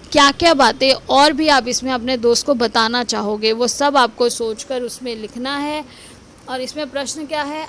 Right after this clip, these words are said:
अपने मित्र से बातचीत करके। देखिए, ये पांचवा प्रश्न क्या है, अपने मित्र से बातचीत करके लिखिए कि विद्यालय को साफ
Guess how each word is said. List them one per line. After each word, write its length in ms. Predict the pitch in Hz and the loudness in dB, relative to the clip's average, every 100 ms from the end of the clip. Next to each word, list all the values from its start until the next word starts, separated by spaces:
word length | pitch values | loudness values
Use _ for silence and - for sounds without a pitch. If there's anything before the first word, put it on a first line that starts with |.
| - | -14
अपने 340 | - - 285 277 | -16 -10 -10 -8
मित्र 400 | 277 - 349 349 | -8 -10 -10 -8
से 220 | 311 285 | -4 -6
बातचीत 580 | 233 226 220 - 254 - | -6 -10 -10 -12 -14 -12
करके। 480 | 220 208 - 226 214 - - - - - _ - - - - - - - - - - - - - - | -14 -10 -6 -8 -8 -20 -20 -20 -20 -20 _ -20 -20 -20 -20 -20 -20 -20 -20 -20 -20 -20 -20 -20 -18
देखिए, 380 | 247 247 262 285 | -12 -12 -10 -8
ये 120 | 277 | -8
पांचवा 360 | 254 240 240 269 | -8 -10 -10 -10
प्रश्न 320 | 269 254 269 | -8 -10 -10
क्या 140 | 269 277 | -10 -8
है, 180 | 294 294 | -10 -12
अपने 280 | 247 - 285 | -14 -12 -10
मित्र 360 | 277 285 - 320 | -8 -10 -12 -10
से 140 | 339 311 | -10 -8
बातचीत 460 | 254 233 226 247 | -8 -8 -10 -16
करके 320 | - 233 220 247 | -14 -14 -8 -10
लिखिए 340 | 233 - 285 | -10 -14 -14
कि 120 | 262 | -12
विद्यालय 560 | 269 254 214 220 226 254 | -12 -12 -10 -10 -8 -8
को 160 | 247 330 | -6 -10
साफ 680 | - - 220 233 240 285 | -10 -10 -4 -2 0 -2